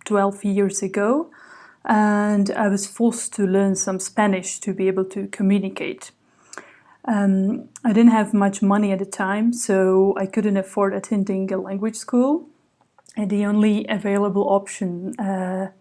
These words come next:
was to go to the local library, borrow a, a course book, and study by myself.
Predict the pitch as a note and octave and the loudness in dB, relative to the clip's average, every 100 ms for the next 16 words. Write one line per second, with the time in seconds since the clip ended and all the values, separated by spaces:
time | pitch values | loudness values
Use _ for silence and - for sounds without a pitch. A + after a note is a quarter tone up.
0 | - - - G#3 G3+ G3 G#3+ G3+ F#3+ G3 | -20 -10 0 0 0 0 2 2 0 2
1 | F#3+ G3 G#3 F#3+ F3+ G3 A3 A3+ G3 G3 | 2 2 0 0 0 0 0 0 -2 -2
2 | G3 G3+ G3+ G3 G3+ G#3 - G#3 - A#3+ | 0 0 2 0 -2 -4 -6 -4 2 4
3 | A#3+ A#3+ A3+ C#4+ B3+ G3 F#3+ - G3 G3+ | 2 0 0 0 -4 -6 -4 -2 0 0
4 | G3 F#3+ F#3+ - G3+ F#3 - | -2 -6 -8 0 0 0 -8